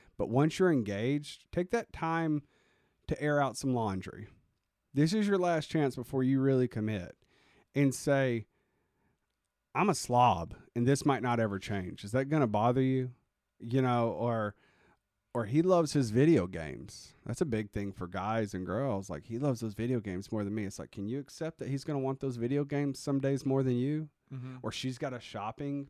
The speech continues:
Speaker 1: problem, or he really loves his, his hobbies or whatever. You know, that's the, and these are real things. These are things I've observed in marriages as I've been married, and,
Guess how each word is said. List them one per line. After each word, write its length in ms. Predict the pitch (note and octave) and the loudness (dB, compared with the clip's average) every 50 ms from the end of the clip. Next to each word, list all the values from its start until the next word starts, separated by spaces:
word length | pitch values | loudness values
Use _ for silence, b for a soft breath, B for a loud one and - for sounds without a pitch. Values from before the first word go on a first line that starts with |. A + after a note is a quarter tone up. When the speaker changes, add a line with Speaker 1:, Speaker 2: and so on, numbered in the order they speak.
| _ - | _ -8
Speaker 1:
problem, 600 | C#3+ C3+ C3 C3+ C3+ C#3 C#3+ D3 C#3+ D3 C#3+ b b b b b b b - | -6 -4 -2 -4 -4 -4 -6 -6 -6 -8 -8 b b b b b b b -6
or 120 | A2+ G#2 | -6 -6
he 200 | F2 G#2 B2+ C3+ B2+ | -4 -4 -4 -4 -4
really 400 | G#2 F#2+ G2+ A#2 C3 C3 C3+ B2 | -4 -4 -2 0 2 2 2 2
loves 440 | A#2+ A#2+ A#2+ B2+ B2 A#2+ A2+ - | 2 2 2 2 0 -2 -4 -4
his, 360 | - A#2+ A2+ G#2+ - - - b b b b b b b b b b b b | -4 -4 -4 -4 -6 -12 -16 b b b b b b b b b b b b
his 260 | - - A2+ A2 - | -10 -8 -8 -6 -8
hobbies 500 | - - G2+ G#2+ A#2 B2+ C3+ C3+ C3+ B2 | -8 -6 -4 -4 -2 -2 -2 -4 -4 -4
or 60 | C#3 C3 | -4 -4
whatever. 420 | C3+ C3+ C3+ C3 B2 C3 C3+ A#2+ | -4 -2 -4 -4 -4 -6 -8 -6
You 140 | - C#3 C#3 | -4 -2 0
know, 200 | C3+ C3 B2+ A#2+ | 0 0 2 2
that's 420 | B2 C#3 E3 D#3 - - - - - - | 2 2 2 0 -2 -10 -12 -12 -4 0
the, 160 | D#3 F3 F3+ | 0 2 4
and 120 | G3+ A3+ B3 | 6 6 8
these 160 | C#4+ C#4+ C#4+ | 8 8 6
are 60 | D#4+ | 6
real 220 | D4+ C#4+ C#4 C4 B3 | 6 8 6 6 6
things. 520 | - - G#3+ G3+ D3+ G2 D#2+ - - - | 2 2 4 4 4 4 0 -4 -10 -8
These 140 | - C#3 C#3+ | -6 -6 -6
are 60 | C#3 | -4
things 300 | - - F3+ F#3+ F#3 E3+ | 0 0 0 2 2 0
I've 100 | E3 D3 | 0 0
observed 500 | C3+ A#2 G2+ G2+ B2 C3 C3+ C3+ B2 A2+ - | -2 -4 -2 -2 0 0 0 0 -2 -4 -4
in 260 | A#2+ B2+ D3+ E3+ F3 | -2 0 0 2 2
marriages 600 | D#3 C#3+ C#3 C3 B2+ B2 A#2+ B2 A#2+ A#2 A2+ - - - | 2 2 2 2 2 0 0 0 -2 -4 -4 -6 -10 -8
as 260 | A#2 A#2+ A#2+ B2 A2+ - | -6 -4 -4 -4 -4 -4
I've 480 | - A#2 A#2 A#2 A#2 A2 - - - _ - | -4 -2 -2 -2 -2 -4 -8 -14 -20 _ -20
been 320 | G2+ F#2 G2+ A2+ A#2+ A#2+ A2+ | -12 -8 -6 -4 -2 -2 -2
married, 480 | G#2+ A2+ C3+ D3 B2+ F#2+ F2 - - - | -2 -4 -4 -4 -4 -4 -6 -6 -8 -6
and, 300 | - A#2 A2+ A2+ G#2+ | -4 -4 -2 -2 -4